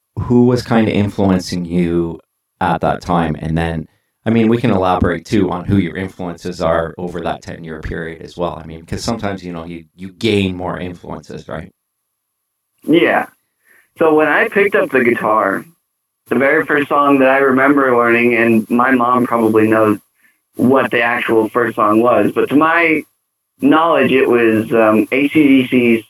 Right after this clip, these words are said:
Speaker 2: T N T. I looked it up on YouTube,
Speaker 1: Yeah.
Speaker 2: and I, I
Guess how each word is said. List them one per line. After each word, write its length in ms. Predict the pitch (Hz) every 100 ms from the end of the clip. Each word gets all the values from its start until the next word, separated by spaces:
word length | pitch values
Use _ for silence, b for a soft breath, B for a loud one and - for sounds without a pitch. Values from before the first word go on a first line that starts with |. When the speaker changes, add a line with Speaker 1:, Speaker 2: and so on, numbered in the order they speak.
| _ -
Speaker 2:
T 200 | 131 123
N 180 | 107
T. 380 | 101 113 95 104 _ -
I 80 | 110
looked 180 | 127 139
it 80 |
up 140 | 143 139
on 160 | 135
YouTube, 580 | 127 127 127 127 123 117 -
Speaker 1:
Yeah. 120 | 73 B B _ -
Speaker 2:
and 580 | 110 110 107 104 - - _ _ _ _ _
I, 320 | - 107 107
I 100 | -